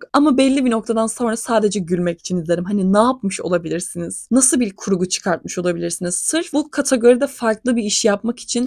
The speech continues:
ne gibi şeyler işlediniz diye oturdum izledim. Filmin türü komedi olsaydı bence çok doğru bir iş çıkartmıştı. Bu ay tekrar izlediğim filmler de vardı. Yani rewatch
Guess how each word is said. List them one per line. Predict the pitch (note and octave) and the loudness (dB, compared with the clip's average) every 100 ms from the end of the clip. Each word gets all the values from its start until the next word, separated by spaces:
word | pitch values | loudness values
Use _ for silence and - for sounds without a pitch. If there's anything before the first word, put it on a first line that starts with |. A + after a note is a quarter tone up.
| - | 2
ne | A#3 | 4
gibi | C4 A#3+ | 6 4
şeyler | - G3 F3+ | 4 4 4
işlediniz | D#3+ - F#3+ F3 F#3+ G3+ | 2 -2 -2 0 0 0
diye | G3 F#3+ G#3 - | 0 0 0 -4
oturdum | A3+ A#3+ G#3+ G#3+ | -2 2 2 2
izledim. | G3 F3+ F3 F#3+ | 0 0 0 0
Filmin | A3+ C4 D4 D4 | 6 6 6 4
türü | - C4 C#4+ A#4+ - | 2 0 0 -2 -6
komedi | - A#3 A3+ G#3 | -6 0 2 4
olsaydı | G3 G3 G3+ G3 | 2 4 2 4
bence | G3 G3 | 2 2
çok | G3 G#3 F#3 | -2 -4 -2
doğru | E3+ E3+ | 0 0
bir | E3+ | -2
iş | F3 | -4
çıkartmıştı. | - - E3+ E3 F#3 F#3 - A#3+ E4 | -6 -4 -4 -4 -4 -4 -4 -4 -2
Bu | G#3 C4 | 6 8
ay | D#4 | 8
tekrar | - A3+ A#3+ | 6 2 4
izlediğim | A#3+ A3 A#3 | 2 2 0
filmler | A#3 G3 G3 F#3+ | 0 0 2 2
de | |
vardı. | D#3+ D#3+ | 0 -2
Yani | D#3+ E3 E3+ | -2 -2 0
rewatch | E3+ E3 E3+ | 0 0 -2